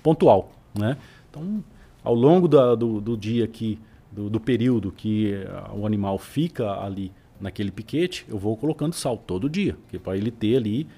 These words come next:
eh, eh, essa semente, né, num, de forma, eh, persistente no corpo dele. É lógico que vai ser outra, né? Vai ter um ciclo que ele vai defecando, cada, né, é, é, é, é, condição ali que ele defeca, ele vai ter ali um pouco de semente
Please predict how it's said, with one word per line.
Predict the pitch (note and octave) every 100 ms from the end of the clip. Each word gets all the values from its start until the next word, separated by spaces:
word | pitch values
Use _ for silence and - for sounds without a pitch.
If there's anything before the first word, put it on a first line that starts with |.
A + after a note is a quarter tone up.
| - -
eh, | A2 G#2+ G#2+ G#2
eh, |
essa | G#2 -
semente, | A#2+ C3+ G#2 A#2 D3 D3+ F3
né, | A#2 C3 F#3 - -
num, | G#2+ G#2+ G2+ G2+ G2+
de | G2+
forma, | - G2 A2+ B2 B2+ G2+ - - - -
eh, | G2 F#2+
persistente | F#2+ A2+ - - A2 A2+
no | G#2+
corpo | G#2+ G2+
dele. | A2 G#2 D#3+ E3 -
É |
lógico | F#2+ G2+ -
que | F#2+
vai | F#2+
ser | -
outra, | G2+ C#3+
né? | A#2 A#2
Vai | G2+
ter | -
um | G#2
ciclo | - - D#3 - - - - -
que |
ele | A2
vai | A2
defecando, | A2+ A2 A2+ A2 A#2+ A#2+
cada, | B2+ B2 A#2+ - - -
né, | G2+ G2+ G2
é, |
é, | G2 F#2+ F#2+ G2 G2 F#2 F#2+ - - - - - -
é, | F#2 - F2+ F2+ F2
é, | -
condição | G#2+ F#2+ - G2+
ali | F#2+
que | G2
ele | G2+
defeca, | G#2 - A#2+ A#2+
ele | C#3+
vai | C#3+ D3+
ter | C#3+ C#3+
ali | B2+
um | C3+
pouco | - A#2+
de | -
semente | - D#3 A#2+ G2